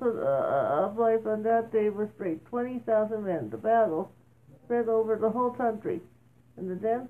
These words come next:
pit had killed more people than all that were killed by the sword. Absalom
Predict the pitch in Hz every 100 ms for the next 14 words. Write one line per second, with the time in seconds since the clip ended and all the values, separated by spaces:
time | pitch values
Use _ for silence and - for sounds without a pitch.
0 | - 233 220 190 - 233 208 214 247 269
1 | 240 214 202 196 196 - - _ _ _
2 | _ _ _ 233 233 226 233 240 247 247
3 | 240 247 226 220 220 220 220 226 - 175
4 | 123 123 - - _ _ - - _ _
5 | _ _ _ - - _ _ _ _ _
6 | _ _ _ _ _ _ _ _ _ _
7 | _ _ _ _ _ - 196 247 277 -
8 | 170 151 170